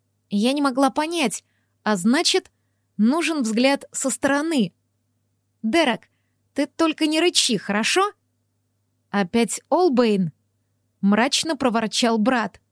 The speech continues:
«Сколько можно, Шерри? Нежить бывает разная. Да и зачистка тоже.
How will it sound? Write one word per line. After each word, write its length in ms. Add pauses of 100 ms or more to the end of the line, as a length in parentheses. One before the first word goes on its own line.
(640)
«Сколько 460
можно, 400
Шерри? 480 (400)
Нежить 580
бывает 500
разная. 680 (400)
Да 140
и 60
зачистка 640
тоже. 560